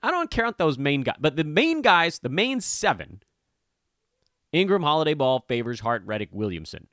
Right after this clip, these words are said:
That main seven are all in the mid-twenties or higher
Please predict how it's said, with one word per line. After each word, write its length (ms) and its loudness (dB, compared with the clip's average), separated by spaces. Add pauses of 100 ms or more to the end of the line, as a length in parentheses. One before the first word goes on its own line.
(420)
That 220 6
main 200 0
seven 460 -6 (920)
are 180 4
all 280 8
in 100 0
the 60 0
mid-twenties 580 0
or 200 -2
higher 420 -4